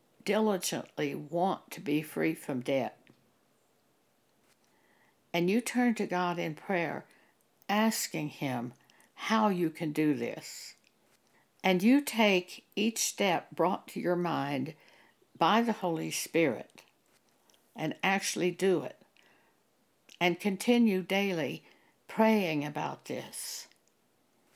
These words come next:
I believe God will lead you. Only by his Spirit can you know exactly what to do. He's the one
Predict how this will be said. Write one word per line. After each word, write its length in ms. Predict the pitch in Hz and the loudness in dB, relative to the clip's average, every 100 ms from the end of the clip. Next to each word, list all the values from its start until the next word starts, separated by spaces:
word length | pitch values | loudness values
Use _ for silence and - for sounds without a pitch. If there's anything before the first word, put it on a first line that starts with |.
| _ _ - | _ _ 0
I 120 | 220 | 0
believe 500 | 208 202 196 220 - | 0 2 2 2 0
God 260 | 165 156 | -2 -2
will 220 | 147 143 135 | -2 -2 -2
lead 340 | 160 180 - | -2 -2 -6
you. 200 | 95 - - _ _ _ _ _ _ _ | -12 -14 -18 _ _ _ _ _ _ _
Only 380 | 208 269 294 294 | 8 10 10 8
by 240 | 269 214 | 6 0
his 280 | 196 202 180 | 0 0 0
Spirit 580 | - - 208 147 120 - | 0 2 4 4 0 -6
can 240 | - 175 160 | -4 -2 0
you 140 | 156 | -2
know 540 | 156 170 170 117 127 - | 0 2 2 2 -2 -2
exactly 600 | 165 156 190 165 - 160 | -4 -2 0 0 0 -6
what 300 | 156 160 147 | -4 -4 -6
to 100 | - | -8
do. 320 | 127 147 113 - _ _ _ _ _ _ _ _ _ _ _ _ _ _ _ _ _ | -2 -2 -4 -8 _ _ _ _ _ _ _ _ _ _ _ _ _ _ _ _ _
He's 380 | 214 247 269 - | 4 6 6 4
the 80 | |
one 520 | 220 190 160 151 147 | 2 4 -2 0 -2